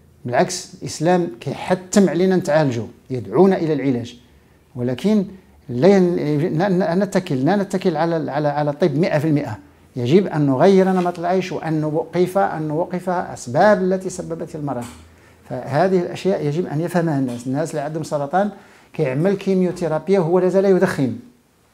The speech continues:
والنساء التي تناولت حبوب منع، منع الحمل لمدة سنوات وسنوات،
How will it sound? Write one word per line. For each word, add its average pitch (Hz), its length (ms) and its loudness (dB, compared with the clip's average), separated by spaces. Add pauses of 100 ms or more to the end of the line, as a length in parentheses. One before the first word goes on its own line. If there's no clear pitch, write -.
(1500)
والنساء 156 460 2
التي 175 260 0
تناولت 170 480 2
حبوب 175 300 2
منع، 165 220 0
منع 160 600 -2
الحمل 180 300 0
لمدة 170 280 -2
سنوات 165 500 -2
وسنوات، 170 540 0